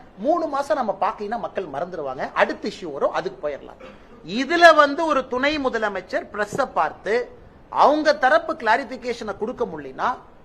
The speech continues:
தைரியம் இல்ல உங்களுக்கு. எதுக்கு துணை முதலமைச்சராக நீங்க இருக்கணும்? ரிசைன் பண்ணிட்டு போயிருங்க. துணை முதலமைச்சராக இருக்கிற நபர் ஃப்ரண்ட் பண்ணும் பிரஸ். "அண்ணா கேளுங்கண்ணா, திமுக கட்சின்னு சொல்றாங்கல்ல, நான் எவிடன்ஸ் கொடுக்குறேன் இல்ல" அப்படின்னு சொல்லணும்.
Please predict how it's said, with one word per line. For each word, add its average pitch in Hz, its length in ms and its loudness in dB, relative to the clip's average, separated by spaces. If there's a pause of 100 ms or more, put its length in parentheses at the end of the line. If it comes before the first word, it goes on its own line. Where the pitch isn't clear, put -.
(520)
தைரியம் 311 420 -4
இல்ல 294 180 -6
உங்களுக்கு. 170 340 -16 (140)
எதுக்கு 330 240 -4
துணை 269 200 -4
முதலமைச்சராக 247 580 0
நீங்க 214 180 -4
இருக்கணும்? 220 220 -8
ரிசைன் 349 220 -4
பண்ணிட்டு 220 260 -6
போயிருங்க. 143 240 -14 (1120)
துணை 302 280 2
முதலமைச்சராக 294 640 2
இருக்கிற 254 260 -2
நபர் 320 260 2
ஃப்ரண்ட் 330 320 4
பண்ணும் 233 280 -2
பிரஸ். 185 260 -4 (240)
"அண்ணா 247 140 -2
கேளுங்கண்ணா, 190 380 0 (440)
திமுக 233 520 2 (200)
கட்சின்னு 214 360 -2
சொல்றாங்கல்ல, 185 380 -2
நான் 160 140 -10 (120)
எவிடன்ஸ் 220 380 2
கொடுக்குறேன் 160 220 -8
இல்ல" 147 340 -8 (520)
அப்படின்னு 349 240 -2 (100)
சொல்லணும். 330 360 -2